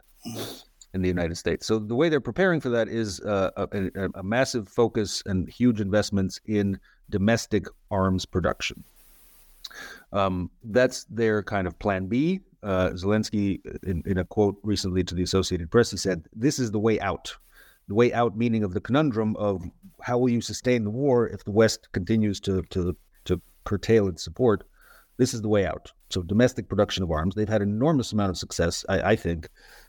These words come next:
Um, and we, we see that success in the dramatic attacks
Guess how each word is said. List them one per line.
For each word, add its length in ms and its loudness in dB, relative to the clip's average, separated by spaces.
Um, 380 0
and 120 -4
we, 180 0
we 140 -2
see 260 0
that 160 2
success 420 0
in 120 -2
the 60 0
dramatic 460 0
attacks 600 -2